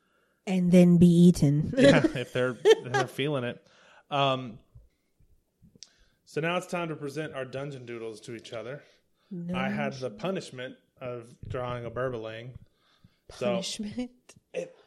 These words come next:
Speaker 2: it has some really fierce facial structures.
Speaker 1: <laughs>
Speaker 2: And I, I've, it's got some great bone structure.
Speaker 1: It does.
Speaker 2: But I cannot convey that through art. So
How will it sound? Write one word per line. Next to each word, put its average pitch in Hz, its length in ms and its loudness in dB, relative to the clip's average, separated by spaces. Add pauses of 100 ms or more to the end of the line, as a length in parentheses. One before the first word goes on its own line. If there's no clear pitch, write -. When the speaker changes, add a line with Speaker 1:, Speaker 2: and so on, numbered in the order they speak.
(120)
Speaker 2:
it 175 120 -10
has 208 220 -4
some 156 220 -4
really 165 340 -2
fierce 139 600 -8
facial 123 380 -8
structures. 110 580 -10 (300)
Speaker 1:
<laughs> 254 60 -8 (460)
Speaker 2:
And 139 280 0 (120)
I, 117 80 -14 (120)
I've, 139 300 -6
it's 139 160 -10
got 151 180 -2
some 151 140 -4
great 135 260 0
bone 127 220 -6
structure. 107 480 -12 (180)
Speaker 1:
It 254 140 -2
does. 175 400 -4 (220)
Speaker 2:
But 135 100 2
I 160 140 2
cannot 139 340 -2
convey 135 320 -2
that 117 300 -4
through 110 240 -8
art. 117 320 -10
So 120 480 -2